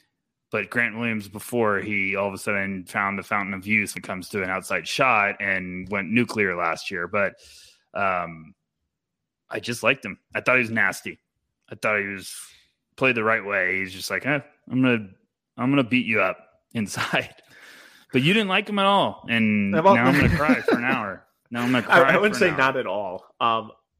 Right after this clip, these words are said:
Speaker 2: I, I, I really liked his first step, actually. Um, there, there were a handful of plays where he would, like, face up at the elbow and then just one step past the guy in for, like, a scoop layup. Um, little inconsistent finishing on those. I'd like to see that be better.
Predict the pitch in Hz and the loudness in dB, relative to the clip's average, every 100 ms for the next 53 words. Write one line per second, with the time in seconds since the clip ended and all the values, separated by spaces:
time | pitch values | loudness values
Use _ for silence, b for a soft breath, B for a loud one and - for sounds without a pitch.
0 | - 120 - 113 131 - 185 214 151 123 | -10 -8 -4 0 0 0 0 0 -2 -2
1 | 123 120 113 - 110 - 104 104 - - | -2 -6 -14 -10 -12 -10 -10 -10 -10 -8
2 | 107 107 - 123 123 - B B B 117 | -8 -8 -8 -6 -6 -10 B B B -2
3 | 107 101 123 127 131 135 135 127 120 117 | -2 -2 -2 -2 -2 -2 0 -2 -4 -6
4 | 113 120 127 123 120 113 120 120 113 107 | -6 -6 -8 -6 -8 -8 -6 -6 -8 -10
5 | 107 113 110 107 - 107 107 110 107 110 | -8 -8 -8 -10 -8 -10 -6 -6 -6 -4
6 | 101 101 110 131 135 _ 120 113 107 104 | -2 0 2 2 0 _ -6 -4 -4 -4
7 | 107 - 131 120 117 - 113 104 - _ | -6 -6 -6 -2 -2 -2 -2 -2 -6 _
8 | - 104 - 110 104 101 98 104 104 104 | -4 -4 -4 -4 -2 -4 -6 -8 -8 -6
9 | 98 98 95 - 101 98 92 104 - - | -6 -8 -10 -10 -12 -4 0 0 0 -6
10 | B B B 113 104 98 95 85 _ - | B B B 2 4 2 -4 -12 _ -4
11 | 117 113 110 110 - 110 110 104 110 110 | -2 -2 -4 -12 -12 -10 -10 -8 -8 -6
12 | 139 131 127 139 151 156 104 104 104 104 | -4 -2 -2 -2 -4 -4 -4 -4 -6 -6
13 | - 101 98 95 _ _ _ _ _ - | -10 -10 -12 -14 _ _ _ _ _ -10
14 | 104 104 - 110 104 107 123 | -4 -4 -6 -10 -4 -2 -2